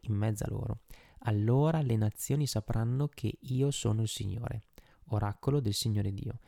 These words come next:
quando mostrerò la mia santità in voi davanti ai loro occhi." Ecco, è qui il punto. Ci fa passare di qui per farci sapere qualcosa.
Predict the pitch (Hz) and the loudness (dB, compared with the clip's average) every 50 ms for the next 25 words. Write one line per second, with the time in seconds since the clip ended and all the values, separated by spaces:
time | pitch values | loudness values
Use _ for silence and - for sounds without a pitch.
0 | - - - - - - - 131 123 113 101 95 92 95 107 117 107 - - 120 | -20 -20 -20 -20 -10 -2 0 0 2 2 0 0 0 0 0 0 -2 -2 0 0
1 | 117 117 117 92 - - - - - 95 101 117 120 110 - - 107 104 101 - | 2 4 2 2 0 -2 -10 -8 -4 -2 0 0 0 0 0 -2 -2 -2 -2 -4
2 | 113 - 123 107 143 - - 135 135 131 127 123 127 131 139 165 175 165 165 139 | -2 -2 -2 -2 -2 -4 -2 -2 0 0 0 0 0 2 2 0 0 0 0 0
3 | 110 98 101 101 113 101 95 95 - - - - - - - - - _ - - | 0 0 0 0 0 0 0 0 -2 -4 -8 -14 -16 -10 -8 -8 -10 _ -16 -20
4 | - - - - - - 117 92 - - - 123 - _ _ _ _ - - - | -20 -20 -20 -14 -8 -8 -8 -8 -8 -8 -8 -8 -8 _ _ _ _ -20 -12 -6
5 | - - - - 117 98 98 - 107 113 117 - - 107 110 - - - - - | -6 -4 0 2 0 2 2 0 0 0 -2 -4 -6 -6 -6 -8 -14 -20 -20 -20
6 | - - - - _ _ - - - - 135 151 - - 123 - - 131 123 107 | -20 -20 -20 -20 _ _ -20 -12 -4 0 0 2 2 2 2 2 2 0 0 0
7 | 107 110 - 113 101 104 - 107 117 - - - 117 117 117 - - 139 135 143 | -2 -2 -2 -2 -2 0 0 -2 -4 -4 -2 0 0 0 -2 -4 -2 -2 -2 0
8 | - - - - - 160 165 - - - - - - - - - 123 117 - - | -2 -4 -6 -4 -2 -2 -2 -4 -6 -14 -14 -8 -4 -2 -2 0 0 -2 0 2
9 | 143 151 151 131 - 104 98 - - 113 101 90 90 90 87 | 2 2 2 2 0 0 -2 -2 -2 -2 0 0 0 -2 -4